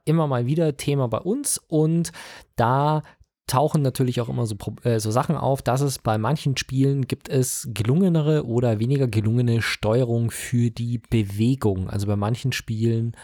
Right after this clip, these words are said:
sagen wir mal, damit ihr wisst, wovon ich spreche, ist, ich bin in einem Spiel, in dem ich mich frei in der Welt bewegen kann. Das muss ich aber irgendwie, muss ich der PlayStation in unserem Fall sagen, wie ich mich denn bewegen soll.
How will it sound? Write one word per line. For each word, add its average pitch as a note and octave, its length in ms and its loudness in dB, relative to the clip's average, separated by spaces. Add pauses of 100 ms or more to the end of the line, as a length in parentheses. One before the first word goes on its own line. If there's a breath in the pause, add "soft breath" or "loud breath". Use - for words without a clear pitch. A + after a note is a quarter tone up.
(640 loud breath)
sagen D#3 160 2
wir F3 60 2
mal, D3+ 260 0 (560 soft breath)
damit B2 300 -2
ihr A#2+ 100 2
wisst, E3+ 240 0
wovon A#2 240 -4
ich A2+ 80 -4
spreche, - 360 -4
ist, - 320 -6 (800)
ich - 140 -8
bin E3+ 120 4
in F3+ 120 0
einem G#2 160 -4
Spiel, F3+ 420 0
in C#3 140 -2
dem C#3 180 0
ich C3+ 100 -6
mich C#3 380 -4
frei A2 640 -4
in D3+ 200 -2
der A#2+ 140 0
Welt B2 240 0
bewegen A#2+ 340 0
kann. E2 240 -8 (760)
Das A#2 180 0
muss D#3+ 240 2
ich C#3+ 160 0
aber B2 220 0
irgendwie, D#3 420 2
muss C#3 220 0
ich C3+ 120 -10
der A#2 220 2
PlayStation D#3+ 840 -2
in C#3 100 -6
unserem D3+ 340 -2
Fall D#3 400 0
sagen, B2+ 680 2
wie C3+ 340 0
ich B2 100 -2
mich B2 160 0
denn A#2 140 0
bewegen A#2+ 320 0
soll. - 260 -6